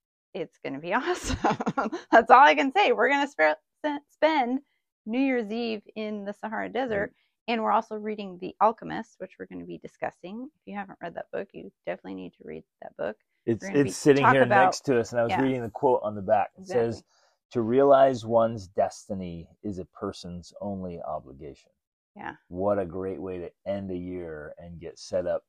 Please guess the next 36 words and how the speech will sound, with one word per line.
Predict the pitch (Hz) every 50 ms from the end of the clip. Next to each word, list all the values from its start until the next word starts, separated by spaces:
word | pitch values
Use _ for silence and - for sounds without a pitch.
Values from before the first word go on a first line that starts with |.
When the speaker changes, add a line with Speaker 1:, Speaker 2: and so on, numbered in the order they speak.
| _
Speaker 2:
for | - 85
a | 76 78
new | 78 80 80
year. | 80 73 65 - 190
Speaker 1:
Exactly. | 175 175 180 170 175 - _ - 156 151 165 _ _ _
And | - 247 254 233
it, | - -
and | - 214 220 214 202
he | 196 226 220
talks | - 240 214 214 - -
about, | 202 185 - -
you | - 214
know, | 196 180 185 208 196 175
living | 180 185 196 202 185 208 202 190
your | 185 185
personal | 180 _ - 185 190 - _ - 170 160
legend. | 156 156 220 240 202 - - _ 165 165
And | 175 175 _
so | - 175
we're | 170 170 170
gonna | 180 185 175 165
be | 165 170 175 165 160
discussing | - 151 - _ - 202 240 254 - - 175 180
that | 175 170 170 170 - - - - _ _ _ _ _ _ _ _ _
while | - 170 175 202 226 240 226 202 180 175 180 214 247 262 - _ _ _ _ -
we | 185 185 180
are | 170 170 170 175 196 - - _ _
in | - 175 190 214
the | 233
Sahara | - - 254 233 233 214 202 185 160
Desert | 151 151 156 160 180 202 233 - _ _ _ _ _ _ _ _ _ _ _ _ _ _ _ _ _ _
for | - 175
New | 214 233
Year's | 233 240 254 262 - 311
Eve. | 330 _ _ _ _ _ _ _ -
Speaker 2:
Yeah. | 151 147 - -